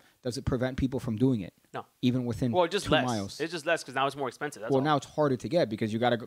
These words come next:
Speaker 1: cross the county line. You gotta come
Speaker 2: Well,
Speaker 1: back.
Speaker 2: no, I don't even think in Broward do you do this. I don't, I don't think it's Broward, bro.
Speaker 1: Jesus,
Speaker 2: I think
Speaker 1: okay.
Speaker 2: it's, like, Florida. Florida, it's, I think it's statewide because I
Speaker 1: You
Speaker 2: know
Speaker 1: get Dania Beach. You gotta
Speaker 2: because,
Speaker 1: go to
Speaker 2: because I
Speaker 1: Dania
Speaker 2: know
Speaker 1: Beach.
Speaker 2: that in, um, what do you call it?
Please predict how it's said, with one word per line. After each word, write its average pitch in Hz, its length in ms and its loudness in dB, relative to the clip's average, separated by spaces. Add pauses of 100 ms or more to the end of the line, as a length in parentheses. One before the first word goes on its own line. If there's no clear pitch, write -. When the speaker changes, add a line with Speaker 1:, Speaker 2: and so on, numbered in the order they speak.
Speaker 1:
cross 127 300 4
the - 80 0
county 143 260 4
line. 123 300 2 (500)
You 123 80 0
gotta 113 180 2
come 143 220 0
Speaker 2:
Well, 117 160 4
Speaker 1:
back. 113 100 -4
Speaker 2:
no, 92 360 -10
I 113 80 -8
don't 170 140 -6
even 170 140 -8
think 170 160 -10
in 160 80 -8
Broward 151 360 -6
do 156 80 -12
you 156 40 -16
do 160 120 -10
this. - 160 -12
I 147 100 -8
don't, - 260 -14
I - 120 -14
don't 285 160 -12
think 285 100 -12
it's 277 100 -18
Broward, 302 360 -8
bro. 311 240 -6 (320)
Speaker 1:
Jesus, 139 400 0
Speaker 2:
I - 40 -4
think - 20 -2
Speaker 1:
okay. - 100 -4
Speaker 2:
it's, 165 40 -4 (140)
like, - 20 -18
Florida. 202 320 2
Florida, 226 380 2
it's, 185 260 -2
I 196 60 0
think 302 160 -6
it's - 180 -2
statewide 170 440 2
because 151 180 0
I 156 40 2
Speaker 1:
You 160 80 -2
Speaker 2:
know 180 260 2
Speaker 1:
get 160 100 2
Dania 170 100 -2
Beach. - 280 -8
You 143 80 -4
gotta 135 100 0
Speaker 2:
because, 143 60 -2
Speaker 1:
go 147 100 2
to 143 60 2
Speaker 2:
because 151 140 2
I 156 120 2
Speaker 1:
Dania 165 40 -6
Speaker 2:
know 175 240 0
Speaker 1:
Beach. 160 40 -8
Speaker 2:
that 156 380 2
in, 147 600 -2 (1000)
um, 127 640 -2
what 135 100 -2
do 143 40 2
you 139 60 0
call 123 180 2
it? 101 140 -8